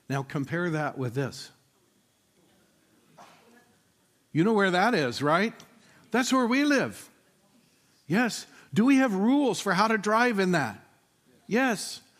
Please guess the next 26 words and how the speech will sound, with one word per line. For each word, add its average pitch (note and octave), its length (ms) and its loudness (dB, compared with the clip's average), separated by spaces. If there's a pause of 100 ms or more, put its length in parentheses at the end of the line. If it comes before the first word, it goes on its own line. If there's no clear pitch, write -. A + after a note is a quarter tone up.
(300)
What A3+ 160 2
happens C4 440 2
if G3+ 140 2
you A#3 80 4
take G#3+ 300 0
these B3+ 280 2
rules G3+ 540 2 (300)
and G3+ 120 2
drive G3 360 2
there? F#3+ 320 2 (1200)
You A#3 140 6
will A#3+ 140 2
not A#3+ 300 4
live A3 220 2
long. F3 360 0 (1160)
What F#3+ 140 2
happens A#3 280 2
if A3+ 120 2
you A3+ 120 2
take G3+ 300 0
those A#3 340 0
rules F#3+ 520 2 (340)
and G#3 180 4
you G#3 140 4
drive G3+ 380 2
there? F3+ 320 0